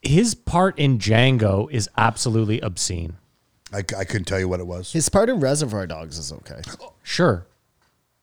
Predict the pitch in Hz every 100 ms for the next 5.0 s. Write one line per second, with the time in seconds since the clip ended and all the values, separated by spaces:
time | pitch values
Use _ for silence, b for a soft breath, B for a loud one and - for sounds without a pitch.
0 | _ 127 127 160 80 B - 131 127 139
1 | 131 131 - 135 131 123 120 107 110 113
2 | 104 104 101 101 98 98 92 95 131 160
3 | - _ - 87 - - - _ _ _
4 | _ _ _ _ _ _ _ - 110 101